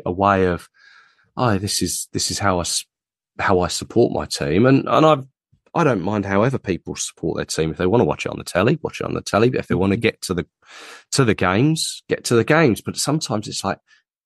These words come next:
Speaker 1: "Well, how do you get to the games?" If you don't know, you've, you've gotta sort of seek it out. Um,
Speaker 2: Yeah.
Speaker 1: so yeah, seeking out the, um, the supporters club and the travel club is, is the way to do it. And I seem to remember you, you, you spoke with,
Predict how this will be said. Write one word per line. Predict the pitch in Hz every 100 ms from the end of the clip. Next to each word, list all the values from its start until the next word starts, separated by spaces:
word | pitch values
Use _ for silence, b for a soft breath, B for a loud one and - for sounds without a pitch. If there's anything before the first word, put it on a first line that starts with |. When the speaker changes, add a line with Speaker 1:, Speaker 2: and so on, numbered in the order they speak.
| _
Speaker 1:
"Well, | - 151 - _
how | - 175 170 - -
do | 190
you | 214 240
get | - -
to | - 101
the | 87
games?" | 85 82 -
If | 135
you | 165
don't | 226 214 104
know, | 160 104 67 98 - _ _
you've, | 139 -
you've | 131 -
gotta | - -
sort | - -
of |
seek | - 151 135 -
it |
out. | - 190 92 - -
Um, | 117 113 113 107
Speaker 2:
Yeah. | 220 160 - -
Speaker 1:
so | - 165
yeah, | 180 196
seeking | - 165 160 - 127
out | 117 -
the, | 107 101
um, | 104 98 98 -
the | -
supporters | - - 107 98 95 90 -
club | - 95 104 95
and |
the | 85
travel | - 95 92 85
club | - 87 92
is, | 101 95 - - B B B B
is | 101 -
the |
way | 95 95
to | 87 -
do | 104 98
it. |
And | 110
I |
seem | 156 254 269
to | 147
remember | 127 110 117
you, | 117 - -
you, | 156 135 _ _ _ _
you | 180
spoke | 190 - - _ - 254 277 -
with, | 110 87